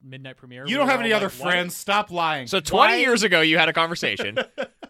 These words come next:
Speaker 1: Why didn't he, like, so when Josh Hartnett turns himself into a vampire, why does he just square up with Danny Houston and not any of the other, like, enforcer vampires?
Speaker 3: 'Cause they
Speaker 1: And I
Speaker 3: aren't
Speaker 1: think
Speaker 3: fighting?
Speaker 1: there's, like,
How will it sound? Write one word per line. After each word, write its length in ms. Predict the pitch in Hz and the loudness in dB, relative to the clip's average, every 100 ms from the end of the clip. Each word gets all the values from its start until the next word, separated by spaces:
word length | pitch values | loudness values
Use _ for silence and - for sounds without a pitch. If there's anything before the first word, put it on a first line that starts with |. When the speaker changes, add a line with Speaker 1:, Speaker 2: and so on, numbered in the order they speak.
| 185 | -12
Speaker 1:
Why 460 | 160 185 220 247 240 | -4 -2 -2 -2 -8
didn't 380 | 233 233 226 | -10 -12 -16
he, 460 | - - 196 196 196 | -20 -10 -8 -8 -8
like, 180 | 175 170 | -8 -8
so 160 | - 180 | -6 -6
when 360 | 165 175 160 | -6 -8 -10
Josh 240 | 156 165 180 | -10 -10 -8
Hartnett 260 | 165 139 | -10 -12
turns 160 | 160 147 | -14 -16
himself 280 | 139 156 147 | -14 -14 -14
into 160 | 135 | -14
a 60 | 127 | -14
vampire, 420 | 131 127 127 120 | -14 -14 -14 -12
why 180 | 123 135 | -12 -12
does 100 | 135 | -12
he 80 | 165 | -14
just 180 | 135 | -16
square 320 | - 151 143 139 | -16 -14 -12 -12
up 160 | 135 | -14
with 160 | 135 120 _ _ | -18 -20 _ _
Danny 220 | 139 131 | -16 -16
Houston 360 | 117 139 - 127 | -16 -18 -16 -18
and 100 | 123 | -16
not 180 | 127 127 | -16 -16
any 240 | 131 131 | -18 -18
of 40 | 123 | -16
the 140 | 120 | -16
other, 340 | 120 120 113 _ _ _ _ | -16 -16 -18 _ _ _ _
like, 160 | 131 127 | -18 -16
enforcer 520 | 135 - 143 147 139 | -18 -14 -14 -14 -16
vampires? 540 | 117 113 110 110 110 110 | -18 -20 -18 -20 -16 -14
Speaker 3:
'Cause 120 | 113 | -2
they 80 | 123 | 0
Speaker 1:
And 40 | |
I 40 | 135 | 0
Speaker 3:
aren't 100 | 123 | -2
Speaker 1:
think 120 | 214 | -2
Speaker 3:
fighting? 180 | 110 113 | -2 0
Speaker 1:
there's, 140 | 160 165 | -2 -6
like, 200 | 160 | -10